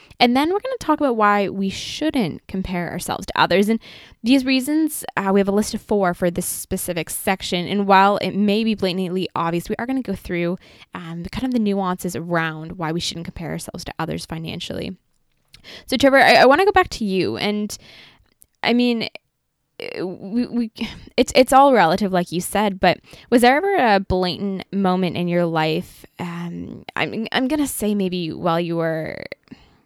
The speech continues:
maybe in your twenties and your thirties, uh, getting on your feet financially, maybe per se, moving out of your, out of your parents' home.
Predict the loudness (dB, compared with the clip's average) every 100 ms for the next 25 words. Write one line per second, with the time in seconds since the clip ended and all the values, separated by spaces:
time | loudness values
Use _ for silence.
0 | _ _ _ _ _ _ -2 0 -2 -4
1 | -6 -6 -4 -4 -6 -6 0 2 4 2
2 | 0 -2 -12 -20 -20 _ -12 0 2 4
3 | 2 0 -4 -8 -10 -6 -4 -2 -2 -2
4 | -4 -4 -6 _ _ -2 0 0 -4 -6
5 | -6 0 0 2 0 -2 -4 -4 -6 -10
6 | -6 -4 -2 -2 -6 -4 -6 -6 -4 -2
7 | -2